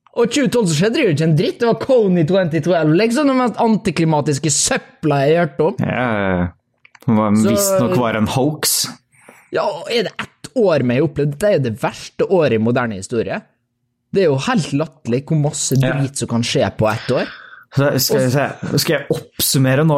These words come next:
Speaker 2: Januar hadde,
Speaker 1: Ja.
Speaker 2: eh, det var vel disse tredje verdenskrig, eh, truslene.
Speaker 1: Ja, stemmer,
Speaker 2: Og så
Speaker 1: ja.
Speaker 2: februar så var det disse wildfires i, eh, Australia.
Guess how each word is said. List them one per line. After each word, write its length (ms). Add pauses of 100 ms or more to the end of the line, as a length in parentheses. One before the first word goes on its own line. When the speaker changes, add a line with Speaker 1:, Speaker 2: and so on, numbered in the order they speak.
Speaker 2:
Januar 600 (560)
hadde, 260 (500)
Speaker 1:
Ja. 280 (240)
Speaker 2:
eh, 240
det 120
var 140
vel 120
disse 260 (280)
tredje 220
verdenskrig, 880
eh, 920
truslene. 500
Speaker 1:
Ja, 160 (380)
stemmer, 360
Speaker 2:
Og 60
så 200 (200)
Speaker 1:
ja. 60
Speaker 2:
februar 1080
så 240
var 180
det 100
disse 180
wildfires 840
i, 180
eh, 1000
Australia. 560